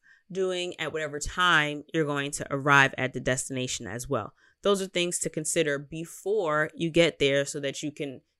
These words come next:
continue to enjoy yourself and enjoy the excitement on arrival. The next thing I had was you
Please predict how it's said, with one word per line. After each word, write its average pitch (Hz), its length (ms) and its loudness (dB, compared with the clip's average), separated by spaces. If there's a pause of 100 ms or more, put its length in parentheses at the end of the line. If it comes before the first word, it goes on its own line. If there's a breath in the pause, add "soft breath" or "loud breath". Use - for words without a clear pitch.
continue 240 440 -8
to - 240 -6
enjoy 170 320 -4
yourself 151 560 -4
and 139 120 -10
enjoy 151 460 -4
the 160 160 -2
excitement 156 640 -2 (200)
on 185 160 2
arrival. 214 420 0 (1000)
The 160 120 -8
next 190 400 -2
thing 190 280 -2
I 160 200 0
had 156 420 -2
was 147 340 2 (500 loud breath)
you 143 180 -12